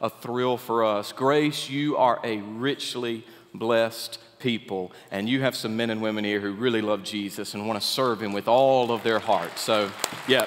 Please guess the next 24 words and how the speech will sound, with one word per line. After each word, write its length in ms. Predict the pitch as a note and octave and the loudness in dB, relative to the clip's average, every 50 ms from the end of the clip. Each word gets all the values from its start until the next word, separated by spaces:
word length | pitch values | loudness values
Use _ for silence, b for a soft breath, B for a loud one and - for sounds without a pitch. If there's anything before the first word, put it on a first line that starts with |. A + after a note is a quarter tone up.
| - - | 0 0
thanks 280 | - D#3+ E3 E3+ - - | 2 2 2 0 0 0
to 60 | - D#3+ | 2 4
your 140 | D3 C#3+ | 4 2
team. 320 | C3+ - - C3+ A2+ G2+ F#2+ - - - - - - | 2 2 0 0 0 -2 -4 -6 -8 -10 -10 -4 0
Now, 300 | C3+ D3 D3+ C3+ G#2 F#2 - - - - - - - - - - - - - - - - - - - - - - B B B B B B - | 2 4 4 4 2 0 -4 -8 -10 -10 -10 -10 -10 -10 -12 -12 -12 -12 -12 -12 -12 -12 -14 -14 -14 -14 -14 -14 B B B B B B 2
what's 360 | - D3+ G3+ B3 C4 B3 - - | 4 6 6 6 6 4 2 2
happening 580 | - A#3+ B3 A#3+ - A3+ A3 A3 G#3+ G3+ G3 | 4 4 4 4 4 4 4 4 4 4 2
here 600 | F3 E3+ B3+ B3+ G3+ D#3+ C#3+ C3+ C#3+ F3+ A3+ A#3 - - B B B B B B B B B B B B _ | 2 2 4 4 4 6 6 6 4 4 2 2 -2 -8 B B B B B B B B B B B B _
in 180 | - F#3 F3+ F3+ | 2 2 4 4
Numbers 640 | F#3 G#3 G#3+ G3 E3+ D3 D3 D3+ D#3 D#3 - - - - - - - - - | 4 4 4 4 4 2 2 2 0 -2 -4 -6 -8 -10 -14 -20 -20 -20 -8
twenty-one? 760 | - - F3+ F3+ F3 F3+ F3+ F#3 F#3+ F#3+ F3 B2+ G#2 F#2 E2+ - - - | -2 2 4 4 4 4 4 4 4 6 4 4 2 -2 -4 -10 -8 0
Let 140 | - D3+ G3 | 2 4 4
me 60 | A#3 | 4
give 160 | F#3 G#3+ A3 | 4 2 2
you 60 | G#3 F#3 | 2 2
the 60 | F#3 | 0
context, 760 | - - F3+ E3 D#3+ C#3+ B2+ A#2+ - B2+ A2 G2+ - - - | 2 2 4 4 4 4 2 2 2 2 2 2 0 -2 -2
if 180 | B2 - - A2+ | -2 2 4 4
I 140 | G#2+ G#2 | 4 4
may, 360 | G2+ G#2+ G#2 G2+ G2+ G#2+ A2 B2 | 4 2 2 2 4 4 2 2
before 360 | B2+ B2+ A#2+ - D3 C#3 C#3 | 0 -2 0 0 2 2 2
we 120 | C#3+ C#3 | 2 0
jump 380 | B2 A2 - C#3 C3 B2 A#2+ - | -2 0 2 2 2 2 0 -2
in. 320 | A#2+ A2 G2 F2 F#2 F2 | -4 -2 -4 -4 -6 -10